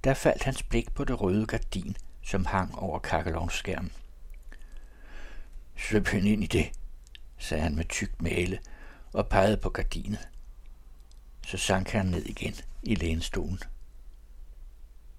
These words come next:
"Vil herren ikke se fruen, før de kommer og tager hende?" Det var atter den gamle pige. "Nu er fruen færdig, i Jesu navn."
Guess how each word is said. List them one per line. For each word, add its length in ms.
"Vil 140
herren 260
ikke 180
se 240
fruen, 380
før 260
de 120
kommer 320
og 100
tager 220
hende?" 280
Det 80
var 100
atter 220
den 180
gamle 280
pige. 360
"Nu 120
er 100
fruen 360
færdig, 480
i 220
Jesu 200
navn." 260